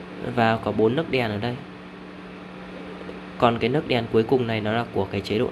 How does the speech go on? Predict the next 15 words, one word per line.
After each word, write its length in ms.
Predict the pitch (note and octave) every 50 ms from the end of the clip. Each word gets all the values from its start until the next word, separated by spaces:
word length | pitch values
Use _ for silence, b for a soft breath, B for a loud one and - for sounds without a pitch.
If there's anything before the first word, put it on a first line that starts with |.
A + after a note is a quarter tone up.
| - B2+ B2
này. 180 | A#2+ A#2 A#2 -
Chế 140 | - B2 A#2
độ 120 | C3 C3+ B2
này 160 | B2+ A#2+ A2+
là 80 | A2 G#2+
chế 120 | - A#2 A#2+
độ 100 | G2+ - - -
quay 220 | D3 D3 D3 C#3 - - - - - - - - - - - -
và, 520 | - G#2 A2+ A2 A2 A2 A2 A2 G#2+ A2 A2+ A2 A2 A2
ờ, 200 | A2 A2 A2 G#2+ G2+
bật 120 | B2 A#2 - -
đèn. 200 | A2+ G#2+ G#2 G#2+ - - - - - - - - - - - - -
Đây, 100 | - B2+ B2+ - - - - - - - - -
thì 160 | B2+ A#2+ A#2 A#2+
đấy, 120 | A#2+ A2+